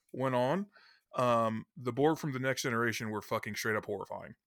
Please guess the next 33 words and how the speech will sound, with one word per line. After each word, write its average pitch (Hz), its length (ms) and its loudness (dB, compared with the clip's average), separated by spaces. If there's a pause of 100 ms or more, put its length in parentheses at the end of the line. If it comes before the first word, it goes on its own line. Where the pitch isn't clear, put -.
(1300)
Um, 107 640 0 (200)
just 139 260 -4
awesome. 127 480 4 (440)
But 170 80 4
again, 165 500 10
you 131 120 -2
know, 127 180 6
we 147 440 6
are 139 680 6 (160)
narrowing 143 580 0
down 131 240 4
our 127 160 4
lists - 680 -2
to 135 120 -8
say 120 300 2
that 113 180 -2
they 117 100 0
have 120 180 0
to 123 60 -4
be 117 260 0
actively, 110 600 -2
anyone 127 360 2
we 120 100 0
pick 117 240 -4
has 117 180 0
to 117 80 -8
be 113 160 -6
actively 110 560 -4
engaged 107 520 -4
in 101 100 -6
doing 104 280 -4
villainous 95 420 -6
things. 101 480 -6